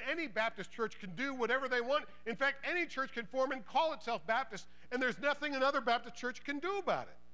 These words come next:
because we are independent from one another." And I'm here to tell you today, those of you that, that may have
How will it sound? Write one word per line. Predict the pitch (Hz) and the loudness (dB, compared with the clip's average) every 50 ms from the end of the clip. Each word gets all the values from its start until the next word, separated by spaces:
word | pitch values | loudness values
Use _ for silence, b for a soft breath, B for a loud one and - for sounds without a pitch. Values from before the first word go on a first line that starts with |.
| - - - - - - - - - - - - - - - - - - - - | -12 -12 -12 -12 -12 -10 -10 -10 -10 -10 -10 -10 -10 -10 -10 -10 -10 -10 -6 -4
because | 196 202 - 233 226 180 | -4 -2 2 2 2 2
we | 180 269 285 277 | 2 -2 0 2
are | 254 247 208 | 2 0 0
independent | 220 262 262 254 - - - 247 262 262 240 202 - | -2 -6 -6 -6 -8 -8 -6 -6 -4 -4 -4 -6 -6
from | - 175 | -8 -6
one | 185 202 208 208 | -4 -2 -2 -2
another." | 202 202 226 233 202 - - - - - - - - - - - - - - - - - - - - - - - - | -2 -2 -4 -4 -4 -8 -10 -10 -12 -12 -12 -12 -12 -12 -10 -10 -10 -10 -10 -10 -10 -10 -10 -10 -10 -10 -10 -8 -2
And | 202 226 | 0 0
I'm | 240 240 | 2 4
here | 254 302 359 | 4 4 4
to | 339 277 | 2 0
tell | - 262 269 269 | 0 2 2 2
you | 247 240 | 2 0
today, | 226 175 214 269 277 233 208 185 B B B B B B - | 0 2 2 4 4 4 2 -2 B B B B B B 4
those | 220 277 302 208 233 | 4 4 6 4 0
of | 214 226 | -2 0
you | 226 233 240 233 | 0 0 2 2
that, | 220 185 - - b b b b b - | 0 -2 -2 -6 b b b b b -2
that | 202 208 208 | -2 0 4
may | 226 254 | 4 4
have | 269 269 226 | 4 4 2